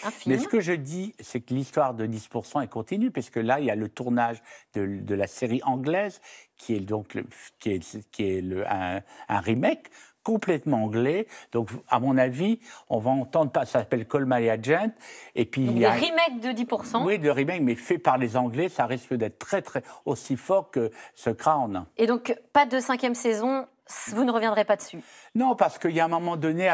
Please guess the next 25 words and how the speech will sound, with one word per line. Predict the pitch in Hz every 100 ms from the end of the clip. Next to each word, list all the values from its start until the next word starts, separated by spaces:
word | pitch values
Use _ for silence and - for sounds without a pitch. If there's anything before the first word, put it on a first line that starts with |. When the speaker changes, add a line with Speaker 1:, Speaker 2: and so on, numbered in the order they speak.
| 143
Speaker 2:
il | 147 135
y |
a | 135
aussi | 131 - 160
une | 147
série | - 151 143 156
qui | - 139
va | 123
se | -
passer | 131 - 127
en | 139
Chine, | 131 - 170 185 185 185 156 - - -
il |
y | 151
en |
a | 156
partout. | - - - - 220 160 - -
Donc, | 131 117
à | 147
un |
moment | 151 156 151
donné, | 156 180 214 180
il | 135
faut | - 185
qu'on, | - 151